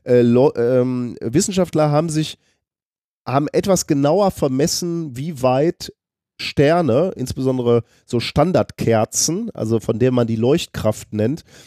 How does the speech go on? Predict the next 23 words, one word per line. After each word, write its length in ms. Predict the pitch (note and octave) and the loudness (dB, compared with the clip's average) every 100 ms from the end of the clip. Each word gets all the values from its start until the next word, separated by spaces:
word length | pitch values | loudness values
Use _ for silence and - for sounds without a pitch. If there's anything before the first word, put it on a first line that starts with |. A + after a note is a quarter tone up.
| - _ | -20 _
wie 220 | C3 D#3 | -4 2
weit 260 | C3 C#3+ - | 4 4 0
die 160 | D#3+ F3 | -6 -6
von 300 | - D#3+ D3+ | -2 0 0
der 140 | C3+ | 0
Erde 420 | A#2 C#3 D3 C3+ | 2 2 2 0
entfernt 500 | B2+ - B2+ A#2+ C3 | -2 -2 0 2 0
sind. 340 | - E2+ E2+ C#2 | -6 -8 -8 -8
Also 160 | G2 | -4
da 140 | F#2+ G#2+ | -2 0
haben 140 | A#2+ | 0
sie 100 | A2+ | -2
nochmal 380 | G#2+ - A2 G2+ | -2 0 0 0
mit, 340 | G#2 - - | -2 -6 -12
mit 240 | - G#2 - | -12 -12 -8
mehreren 460 | A2 C3 D#3+ D3 | 0 2 4 4
Methoden 540 | B2 A#2+ - F3 F3+ D#3+ | 2 0 -2 -2 -2 -4
auch 260 | C3+ D3 | -2 -2
ermittelt, 540 | - A#2+ C#3+ - D#3+ - - - - | -2 -2 0 0 0 -2 -16 -20 -4
dass 160 | B2+ C3+ | -2 0
man 160 | B2+ | 2
da, 340 | B2 B2+ C3+ C3 _ _ | 2 2 0 -2 _ _
ähm, 840 | - C3 B2+ B2 B2 A#2 A#2 A2 | -2 2 2 2 0 -4 -6 -10